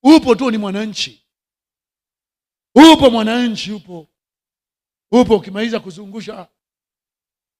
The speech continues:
sausage, ashari. Unarudi mkono ujui umelegea, umeukaza.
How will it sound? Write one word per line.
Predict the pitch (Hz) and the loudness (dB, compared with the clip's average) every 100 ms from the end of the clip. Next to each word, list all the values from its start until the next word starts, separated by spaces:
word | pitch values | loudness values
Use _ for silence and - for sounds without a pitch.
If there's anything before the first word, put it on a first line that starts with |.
| _ | _
sausage, | 220 220 220 220 180 196 _ _ _ _ _ - | -4 -2 -2 -6 -6 -20 _ _ _ _ _ -18
ashari. | 190 170 226 214 214 202 _ _ _ _ _ _ _ _ _ _ _ _ | -16 -14 -12 -12 -14 _ _ _ _ _ _ _ _ _ _ _ _ _
Unarudi | 180 180 220 190 | -10 -6 -6 -8
mkono | 170 - 208 185 | -14 -16 -14 -14
ujui | 165 214 190 170 _ _ _ _ | -16 -14 -14 -16 _ _ _ _
umelegea, | 170 170 170 165 208 196 | -16 -12 -12 -8 -6 -6
umeukaza. | 190 175 156 - 208 196 | -8 -10 -14 -12 -14 -14